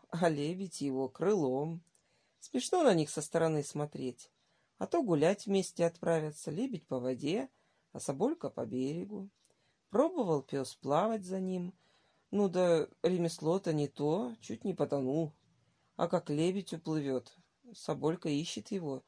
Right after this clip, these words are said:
сядет на бережку и воет. Дескать: «Ну, скучно мне, псу, без тебя, друг единственный. Так вот и живём втроём». Тарас жил на Светлом уже сорок лет.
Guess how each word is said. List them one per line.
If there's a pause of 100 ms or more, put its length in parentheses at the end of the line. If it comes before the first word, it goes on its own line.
(240)
сядет
на
бережку
и
воет. (420)
Дескать: (140)
«Ну,
скучно
мне,
псу,
без
тебя,
друг
единственный. (400)
Так
вот
и
живём (200)
втроём». (2500)
Тарас
жил
на
Светлом
уже
сорок
лет.